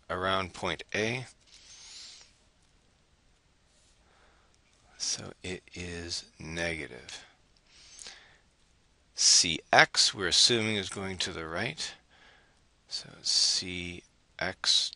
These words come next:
times one point five meters. Since it's going to the right, it's going in this direction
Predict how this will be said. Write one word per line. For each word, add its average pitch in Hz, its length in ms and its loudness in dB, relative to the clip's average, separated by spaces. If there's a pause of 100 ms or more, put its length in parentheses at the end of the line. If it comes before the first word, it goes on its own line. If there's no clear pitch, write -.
times - 640 -6
one 92 480 -4
point 85 460 -10 (580)
five 98 880 -2 (400)
meters. 117 560 -4 (1040)
Since - 340 -8
it's - 120 -6
going 90 320 -2
to - 180 -8
the 82 80 -12
right, - 680 -4 (520)
it's - 160 -18
going 78 240 -12
in 60 240 -14 (100)
this - 440 -2
direction 104 1000 -4